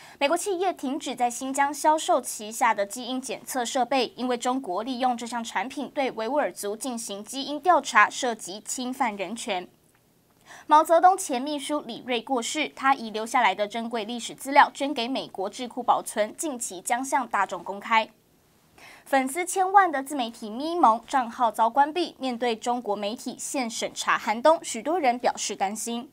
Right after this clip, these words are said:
川金二会之前，金正恩先赴北京见习近平，详细情形待会儿来看。中共官员要小心了。长沙市天心区的区委前副书记、区长谢晋呢，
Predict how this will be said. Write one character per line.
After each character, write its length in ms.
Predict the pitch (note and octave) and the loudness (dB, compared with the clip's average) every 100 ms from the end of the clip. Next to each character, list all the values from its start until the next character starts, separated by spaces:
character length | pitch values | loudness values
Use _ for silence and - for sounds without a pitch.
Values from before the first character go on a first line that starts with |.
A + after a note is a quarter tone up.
| _ _ _ _ _ - - - | _ _ _ _ _ -20 -20 -10
川 240 | - B3 | -2 0
金 160 | B3+ B3+ | 0 -2
二 180 | B3+ A3+ | 0 0
会 160 | A#3+ | -2
之 100 | A#3 | -4
前， 320 | B3 A#3+ G#3 - | -6 -4 -4 -4
金 200 | D4 D4+ | -6 -2
正 120 | C#4 | 0
恩 160 | C#4+ | 0
先 220 | D4 D#4+ D#4+ | 0 -2 -2
赴 160 | F4 | -4
北 240 | - F3 - | -2 -4 -4
京 220 | D4+ E4+ | -6 -6
见 220 | F4 D4 | -4 -4
习 200 | C4+ G#3 | -4 -8
近 220 | G#3+ E4+ | -8 -8
平， 260 | D4+ A3+ A#3+ | -8 -10 -10
详 260 | - A#3+ G3+ | -8 -6 -6
细 160 | A3+ A#3 | -10 -10
情 220 | G#3 A#3 | -10 -12
形 280 | - G3 - | -10 -12 -2
待 120 | D4 | -2
会 140 | E4 B3 | 0 -6
儿 40 | |
来 100 | - | -6
看。 220 | - F3+ - _ _ _ _ _ _ _ _ - - - | -8 -10 -10 _ _ _ _ _ _ _ _ -20 -12 2
中 180 | G#4 | 4
共 160 | A#4 G#4 | 6 6
官 240 | F#4 G#4 | 8 8
员 220 | D4+ A#3+ B3 | 6 4 6
要 120 | A#3+ | 4
小 240 | A3+ G#3+ | 4 0
心 220 | - - | -2 0
了。 220 | E4 B3 - | 4 4 4
长 220 | - A#3+ | -4 -4
沙 180 | B3 B3+ | 0 0
市 160 | C4 A#3+ | 0 -4
天 240 | C4 A#3+ | 0 -2
心 200 | B3+ B3+ | -2 -6
区 160 | B3+ B3+ | -6 -2
的 100 | A3 | -2
区 160 | - C#4+ | -2 -2
委 140 | G3 | -2
前 280 | - G3+ G3 | -2 -6 -6
副 180 | C4+ C4+ | -6 -4
书 220 | C#4+ C#4+ | -4 -6
记、 200 | D#4 C4 | -6 -8
区 160 | - | -8
长 220 | B3 G#3+ G#3+ | -2 -2 -2
谢 240 | - A#3+ | -2 -2
晋 220 | A#3+ B3 | -2 -2
呢， 240 | A3 A3 | 0 0